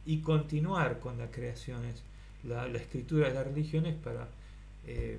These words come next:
algo que no los divida, que no sean religiones que, que, que dicen que el hombre es malo y que, te, y que son, son mejores que otros, otros seres humanos. Y bueno,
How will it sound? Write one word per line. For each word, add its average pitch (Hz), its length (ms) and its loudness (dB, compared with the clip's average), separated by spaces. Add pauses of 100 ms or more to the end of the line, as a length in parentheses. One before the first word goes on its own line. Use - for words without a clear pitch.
(120)
algo 131 220 0
que 120 120 -2
no 120 140 2
los 117 180 2
divida, 123 760 6 (760)
que 113 300 -4
no 123 100 -2
sean 123 220 0
religiones 117 520 -2
que, 117 300 -2 (300)
que, 117 520 -2 (220)
que 123 160 -2
dicen 123 340 -2
que 127 100 -2
el 127 100 0
hombre 127 240 0
es 113 80 -4
malo 127 720 6
y 110 60 0
que, 113 160 -6
te, 113 220 -6 (300)
y 117 100 -6
que 117 140 -4
son, 127 400 -6
son 127 240 -6
mejores 127 360 0
que 135 100 -4
otros, 117 340 -6
otros 127 460 -4
seres 120 280 -6
humanos. 123 680 2
Y 120 80 -4
bueno, 127 240 -4